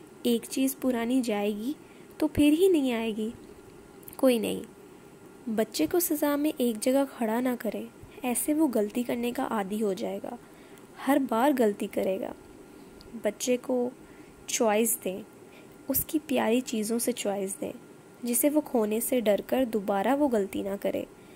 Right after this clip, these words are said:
लेकिन मोहब्बत से, प्यार से समझाएं।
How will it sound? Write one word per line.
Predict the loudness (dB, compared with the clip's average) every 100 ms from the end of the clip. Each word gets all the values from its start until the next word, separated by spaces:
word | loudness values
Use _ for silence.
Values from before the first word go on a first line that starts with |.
| -20 -12 -4
लेकिन | -2 -2 -2 -4 -8 -20 -20 -20 -20 -20 -20 -8
मोहब्बत | -6 -2 -4 2 0 0
से, | -4 -4 -4
प्यार | -2 0 0
से | -2 -4
समझाएं। | -4 -6 -6 -6